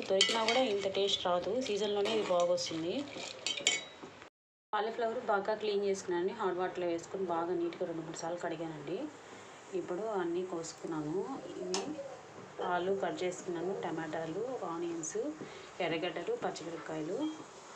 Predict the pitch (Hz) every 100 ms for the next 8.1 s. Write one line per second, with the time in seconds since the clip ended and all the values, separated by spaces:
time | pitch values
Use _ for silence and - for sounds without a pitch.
0 | - - 220 - 190 190 185 - 196 277
1 | - 180 180 170 - 156 147 151 196 285
2 | 311 - - 175 180 185 180 185 180 170
3 | 185 254 180 175 - - - 151 151 202
4 | 262 - - - - - - - - -
5 | - - - - - - - - _ _
6 | _ - - - - - - - - 208
7 | 202 220 196 190 214 202 185 - 190 170
8 | 170